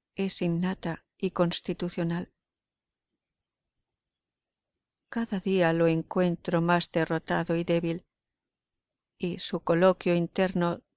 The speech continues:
debe de ser cada día más violento,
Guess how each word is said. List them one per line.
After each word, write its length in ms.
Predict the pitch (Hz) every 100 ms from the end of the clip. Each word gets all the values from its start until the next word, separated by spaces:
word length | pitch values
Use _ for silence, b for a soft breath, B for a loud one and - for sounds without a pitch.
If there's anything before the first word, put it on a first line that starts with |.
| _
debe 440 | 185 180 180 175 175
de 180 | 170
ser 500 | 170 - 185 170 170 _
cada 280 | - 180 170
día 280 | 175 175 165
más 280 | 170 170 -
violento, 580 | 175 175 165 - 170